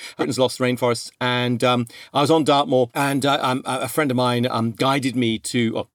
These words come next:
gave me directions to a place near Hound Tor, and down, down, down into a valley. And it's the Becker Brook.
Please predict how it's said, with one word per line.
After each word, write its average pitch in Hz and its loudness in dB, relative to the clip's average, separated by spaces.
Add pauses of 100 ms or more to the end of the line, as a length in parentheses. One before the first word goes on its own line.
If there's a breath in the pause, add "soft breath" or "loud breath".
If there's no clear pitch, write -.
(280)
gave 120 0
me 110 -4
directions 117 -2
to - -4
a 107 -2
place 113 -2 (260 loud breath)
near 131 0
Hound 127 -2
Tor, 113 -2 (400 loud breath)
and 123 0
down, 143 2
down, 123 0
down 113 -2
into 110 -4
a 107 -4
valley. 170 0
And 123 0
it's 131 -6
the 120 -4
Becker 123 -4
Brook. 127 0